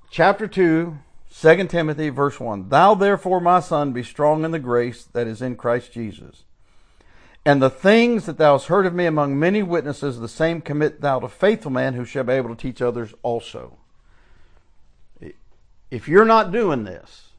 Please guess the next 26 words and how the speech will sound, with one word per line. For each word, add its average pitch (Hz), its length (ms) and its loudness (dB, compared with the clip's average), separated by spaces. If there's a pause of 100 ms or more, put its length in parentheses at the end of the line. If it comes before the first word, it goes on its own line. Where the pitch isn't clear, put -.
(140)
especially, 170 720 0
I 175 140 0
would 185 160 -6
say, 104 420 -6
as 104 120 -12
someone 127 340 -8
who's 120 140 -12
supposed 135 240 -6
to - 60 -18
be 120 60 -10
called 147 300 4
to 170 60 -6
the 170 80 -4
ministry 151 460 -4 (720)
to, 127 140 -14 (140)
to 117 280 -6 (400)
preach 190 280 0
and 175 80 -8
teach 190 240 -6
the 190 100 -6
Bible 156 320 2
like 135 280 -2
Timothy, 110 500 -10 (240)
by 226 180 0
the 151 80 -2
way, 120 340 -4